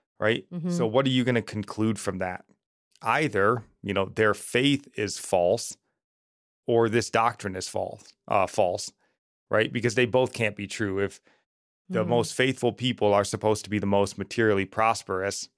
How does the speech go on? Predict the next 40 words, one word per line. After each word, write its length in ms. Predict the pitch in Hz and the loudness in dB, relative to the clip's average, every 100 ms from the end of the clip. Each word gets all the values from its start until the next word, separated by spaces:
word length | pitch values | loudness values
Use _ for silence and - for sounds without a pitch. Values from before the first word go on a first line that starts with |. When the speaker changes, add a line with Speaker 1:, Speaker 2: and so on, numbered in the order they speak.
| _ _ _ | _ _ _
Speaker 1:
yet 380 | 101 107 110 - _ | -2 2 2 0 _
reality 640 | 101 110 110 123 113 101 | -2 2 4 2 2 -2
shows 400 | 95 - 101 98 | -2 2 2 2
us 220 | 104 - | 0 0
that 280 | - 98 - _ _ _ _ _ _ _ | 0 0 0 _ _ _ _ _ _ _
m-, 320 | 110 113 113 | 0 2 2
many 160 | 127 123 | 2 4
of 60 | 110 | 4
the 80 | |
most 200 | 110 110 | 4 2
faithful 360 | - 113 104 107 | 2 0 0 -4
people 260 | 117 104 104 | -2 -2 -2
we 100 | 104 | 2
know 260 | 107 107 | 4 4
aren't 340 | - 120 127 139 _ _ - | 4 2 0 -2 _ _ -4
quite 260 | 127 110 | 0 0
as 140 | 113 - | 0 -6
successful 520 | 107 - 104 - 107 | -6 0 0 -2 -8
financially, 840 | 95 98 95 95 95 - 95 95 _ _ _ _ | -2 -2 0 -2 -4 -4 -4 -4 _ _ _ _
or 100 | 110 | 0
they 100 | 107 | 2
might 240 | 110 110 110 | 2 2 -2
be 100 | 107 | -10
sickly, 440 | - 110 - 101 | -2 -4 -2 -4
then 180 | 101 110 | 0 0
we 100 | 110 | 2
have 180 | 117 113 | 0 -2
to 100 | 110 | -6
conclude 460 | 101 98 160 151 | -8 -2 0 2
that 140 | 107 104 | 0 0
one 240 | 101 120 | 0 2
of 100 | 113 | 2
these 260 | 104 104 101 | 2 0 2
ideas 380 | 98 95 98 - | -2 0 -2 0
has 240 | 95 - | -2 -4
to 80 | - | -8
be 100 | 95 | -10
false. 480 | - 104 95 - - | -2 -2 -2 -10 -10
Speaker 2:
Mm-hmm. 640 | 190 180 170 165 _ 101 | -6 -4 -4 -6 _ -2
Speaker 1:
Um, 360 | 98 95 98 | 2 2 0